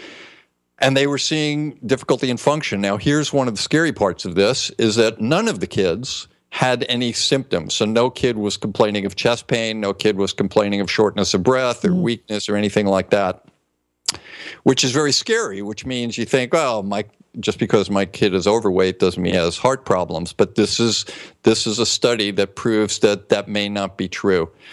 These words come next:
Speaker 1: They saw the, uh, obese children had the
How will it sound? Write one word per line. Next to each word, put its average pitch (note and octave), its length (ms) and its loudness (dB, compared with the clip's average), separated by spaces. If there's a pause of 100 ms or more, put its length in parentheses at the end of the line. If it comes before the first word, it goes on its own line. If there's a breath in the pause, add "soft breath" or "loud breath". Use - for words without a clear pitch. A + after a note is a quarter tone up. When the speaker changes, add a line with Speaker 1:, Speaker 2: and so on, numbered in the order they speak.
(220 loud breath)
Speaker 1:
They G2 180 4
saw A2+ 600 0 (240 loud breath)
the, G2 680 2 (100)
uh, G2 440 2 (100)
obese G#2 440 0
children A2 520 0
had G2+ 380 -4
the G2 560 2